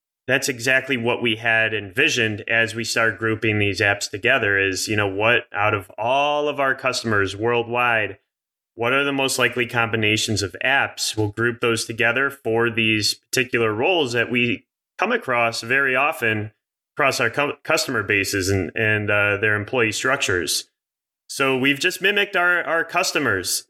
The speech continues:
Um, and that's how, that's how we're distributing the apps, which makes it very, very simple for, you know, an admin to, to kind of put the pieces together in place.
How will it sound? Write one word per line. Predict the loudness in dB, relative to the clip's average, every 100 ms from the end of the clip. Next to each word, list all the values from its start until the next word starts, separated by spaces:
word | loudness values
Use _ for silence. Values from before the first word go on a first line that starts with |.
| -2
Um, | 0 2 0 -2 -4 -4
and | -2 2
that's | 2 2
how, | 0 2 2
that's | 0 0
how | 0 0
we're | 0
distributing | 0 0 -2 0 2 2 0
the | 0
apps, | 2 0 -2
which | -4 0
makes | 2 2 2
it | -2 -4 -2
very, | 2 2 2
very | 2 0
simple | 0 -2 0 0 0
for, | -2 0 2 2 0 -4 _ _ _ -4
you | 0
know, | 2 2 0 -2
an | -2 -2 0
admin | 0 0 0 -2 0 -2 -4
to, | 0 2 2 -2
to | -4
kind | -2 0
of | 0 -4 _ _
put | -2
the | -2
pieces | 0 0 2 0 -2
together | -2 0 2 0
in | -2
place. | -2 0 0 0 -4